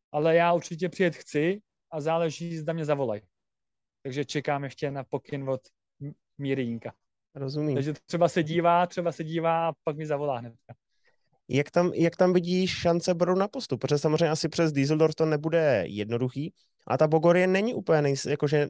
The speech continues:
Speaker 2: tým, který si řekneš, "Tak přes to nejde postoupit." Tam to reálná šance je přesně postoupit jako na to druhý místo, ne?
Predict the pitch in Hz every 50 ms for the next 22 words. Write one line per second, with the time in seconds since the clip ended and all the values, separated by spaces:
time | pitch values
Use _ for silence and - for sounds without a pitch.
0 | - _ _ - 151 156 151 - 151 151 139 156 143 151 - 147 143 139 - -
1 | 139 - - - 151 135 - 147 139 131 131 - 139 - - 127 117 - 110 -
2 | - 127 127 131 127 - - 143 143 147 143 147 151 151 - 156 143 143 - 165
3 | 180 208 - - 135 135 135 120 131 127 - 139 123 - 127 131 123 135 127 123
4 | 127 113 120 123 123 123 120 117 - - 101 101 117 151 190